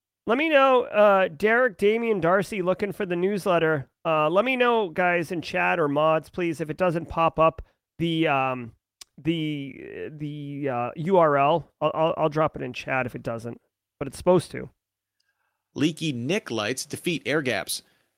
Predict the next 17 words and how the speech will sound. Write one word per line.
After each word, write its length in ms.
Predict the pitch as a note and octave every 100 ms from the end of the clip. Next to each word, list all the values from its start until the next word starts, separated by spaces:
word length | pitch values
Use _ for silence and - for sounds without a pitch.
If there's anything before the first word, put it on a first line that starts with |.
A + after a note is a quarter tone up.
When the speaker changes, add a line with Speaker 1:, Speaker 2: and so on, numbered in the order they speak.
| _
Speaker 2:
Doctor 300 | B2 B2 C3
Mordecai 460 | A2+ B2+ C3+ B2+ A2+
Guri, 540 | A2 A#2 D#3+ A#2+ B2 B2+
the 120 | G#2+
head 180 | A#2 A#2+
of 100 | -
R 160 | A#2 A#2
and 180 | G#2+ A#2
D 280 | A2+ B2
in 100 | G#2
the 100 | G2
Cybersecurity 800 | F#2+ - G#2+ A2 A2 - A#2+ G#2+
Research 380 | G#2+ B2+ A2+ -
Center 240 | A2+ G#2+ C3+
at 120 | -
Ben-Gurion 520 | A2 G#2+ A2 G#2 G#2
University, 600 | G#2 F#2 C3+ C3+ A#2 C3